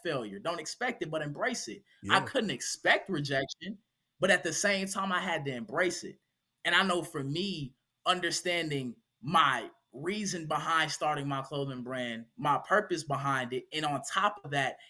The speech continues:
Speaker 1: embracing every no that came my way, embracing people not supporting at first, it helped me take my brand to the next level.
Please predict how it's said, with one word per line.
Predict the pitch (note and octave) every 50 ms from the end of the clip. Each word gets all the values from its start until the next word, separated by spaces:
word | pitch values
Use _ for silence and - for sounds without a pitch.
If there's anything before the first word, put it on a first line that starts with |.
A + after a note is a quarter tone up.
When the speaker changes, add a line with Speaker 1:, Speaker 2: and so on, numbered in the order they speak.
| _ -
Speaker 1:
embracing | E3 E3+ D3+ C#3+ B2+ C#3 D#3+ F3+ F#3 F#3 - D#3+ D3+ D3 -
every | E3 F3+ F3 - D#3+ D3
no | C#3 C3+ D3 D#3 E3
that | D#3+ C#3+ C3 -
came | - D#3+ D3+ D3+ D3+
my | D3 C#3+ C#3 C3
way, | B2+ C3+ C#3+ D3+ D#3+ E3 D#3+ - _ _ _ -
embracing | C#3+ C#3+ - C#3 D#3+ F3 F3 - F3+ E3 D#3
people | C#3+ - F#3 F3 D3+ - C#3+
not | C3+ C3 D3+ D#3+ - -
supporting | - - C#3+ C#3 - D#3 D#3+ F3 F3+ F3+
at | F#3 F3+ F3 -
first, | F#3 F#3+ G3+ - - - - _ _ _ _ _ _ _ _ _ _ _
it | - E3+ F3 D#3+
helped | D#3 - F#3 F3 - -
me | D#3+
take | D#3+ - - F3+ D#3+ D#3
my | D3+ D3 C#3+ D3
brand | - C3+ C#3+ D#3+ D#3+ D3+ D3
to | C#3+ D#3+
the | C#3 C#3
next | C#3 D3 D3+ C#3+ C#3 -
level. | D3 D#3+ F3 D3+ B2 G2 F#2+ -